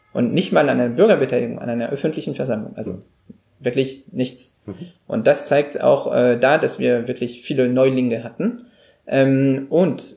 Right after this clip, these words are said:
Speaker 1: wegen Losverfahren, ich glaub, klar, die Erfahrung, die sie, die sie machen in dem Fall, ist sehr wichtig, weil sie merken, okay, wir können das und das
Speaker 2: Mhm.
Speaker 1: ist eine, eine gute <laughs> Idee, also es klappt. Teil, aber, die, und das meinte ich mit, ähm, reif, genau, reif,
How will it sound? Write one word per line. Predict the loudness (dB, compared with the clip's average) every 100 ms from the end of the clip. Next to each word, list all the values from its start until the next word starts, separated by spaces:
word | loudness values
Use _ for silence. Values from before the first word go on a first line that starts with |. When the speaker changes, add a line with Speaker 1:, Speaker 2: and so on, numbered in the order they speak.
| -8
Speaker 1:
wegen | 0 0 0 -2
Losverfahren, | -2 -2 -2 0 2 0 -2 -10 _ _ -14
ich | -6
glaub, | 2 2 0
klar, | 0 2 4 2 0 -6 -18 -18
die | -6 0
Erfahrung, | 0 2 2 4 2
die | 2
sie, | -2 -2
die | -4
sie | 0
machen | 0 0 0
in | 0
dem | 0 0
Fall, | 0 0
ist | -2 -2
sehr | 0 2
wichtig, | 0 2 2 0
weil | -2
sie |
merken, | 0 0 0
okay, | -2 -2 -4
wir | 0
können | 2 4
das | 4 2 -2
und | -4 -2
das | -4
Speaker 2:
Mhm. |
Speaker 1:
ist | -4
eine, | -4 -4
eine | -6
gute | -10 -10 -4 -4 -2
<laughs> | 0
Idee, | 0 4 4
also | 4 0
es | -4 -4
klappt. | -4 -4 -12 -20 -20 -20 -20 _ _
Teil, | 0 2 2
aber, | 4 4 4 2 -2 -10 -18 _ _ _ -6
die, | -4 -2
und | 2 2
das | 2
meinte | 0 -2 -4
ich |
mit, | -4 -4 -2
ähm, | 0 2 0 -4 -6
reif, | 0 2 2 0 -4
genau, | -2 2
reif, | 2 0 -6